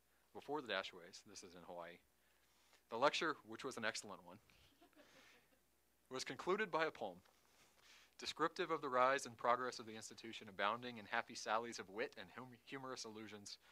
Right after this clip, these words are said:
which kept his audience in a tumult of laughter from the commencement to the close." I can't promise you that, but I, I do have another Robert Louis Stevenson poem that I, I finish up with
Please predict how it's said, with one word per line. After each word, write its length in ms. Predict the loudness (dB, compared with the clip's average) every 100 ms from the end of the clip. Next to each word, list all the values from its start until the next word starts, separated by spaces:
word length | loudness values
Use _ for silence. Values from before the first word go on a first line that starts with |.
| -20 -20 _
which 320 | -8 -6 -12 4
kept 240 | 6 6
his 160 | 2 -2
audience 400 | 2 2 0 -6
in 80 | -10
a 60 |
tumult 560 | -8 -8 -4 -4 -4 -8 -16 -20 -20 -20 _ -16
of 100 | 2
laughter 420 | 2 2 -6 -12 -14
from 120 | -16
the 60 | -14
commencement 420 | -10 -10 -12 -16
to 60 |
the 60 | -12
close." 300 | -10 -10 -12 -16 -20 -20 -20 -14 2
I 80 | 2
can't 220 | 2 0
promise 260 | -2 -2
you 80 | -2
that, 200 | -2 -2
but 100 | -2
I, 280 | -2 -2 -6
I 20 |
do 180 | 0 2
have 120 | 2
another 220 | 2 0 4
Robert 260 | 4 4
Louis 200 | -2 -2
Stevenson 400 | -2 -2 -2 -8 -6 0
poem 220 | 0 0
that 80 | -2
I, 100 | -2 -2 -8
I 40 | -6
finish 260 | -4 0 0
up 180 | -2
with 180 | -2 -4